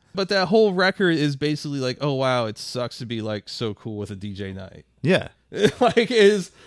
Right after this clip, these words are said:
Speaker 2: Yeah.
Speaker 1: "Wow, it's really cool, like, living in a really cool neighborhood in San Francisco and having a record label and, uh,
Speaker 2: <laughs>
Speaker 1: you know,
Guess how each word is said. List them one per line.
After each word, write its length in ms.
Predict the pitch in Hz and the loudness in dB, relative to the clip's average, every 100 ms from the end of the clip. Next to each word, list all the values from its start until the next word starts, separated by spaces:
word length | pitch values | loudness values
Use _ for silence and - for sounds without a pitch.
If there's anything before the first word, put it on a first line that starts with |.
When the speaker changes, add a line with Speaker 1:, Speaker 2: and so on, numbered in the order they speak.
| - | -2
Speaker 2:
Yeah. 160 | 196 156 | 6 8
Speaker 1:
"Wow, 260 | 160 151 | 8 8
it's 180 | 143 - | 6 4
really 200 | 151 147 | 2 0
cool, 640 | - 156 147 139 127 117 - _ | 0 0 2 2 0 -4 -10 _
like, 180 | 127 120 | -2 0
living 320 | 113 120 127 120 | 2 2 2 2
in 80 | |
a 60 | 117 | 0
really 180 | 117 120 | 0 -2
cool 200 | - 127 | -4 -6
neighborhood 420 | 110 107 110 113 | -4 -4 -2 -2
in 100 | 101 | -4
San 260 | 98 113 104 | -6 -8 -8
Francisco 580 | 107 95 101 - 110 101 | -10 -12 -14 -10 -8 -8
and 80 | 98 | -6
having 160 | 107 104 | -6 -6
a 60 | |
record 320 | 101 104 110 | -8 -8 -8
label 460 | 101 104 101 101 98 | -6 -4 -4 -4 -6
and, 560 | 98 98 95 92 90 - _ _ _ _ | -6 -6 -8 -10 -12 -16 _ _ _ _
uh, 580 | 98 92 123 - - 135 - - | -20 -16 -12 -12 -8 -8 -8 -12
Speaker 2:
<laughs> 240 | - - - | -12 -12 -6
Speaker 1:
you 120 | 104 | -4
know, 480 | 95 92 92 92 | -2 -4 -4 -8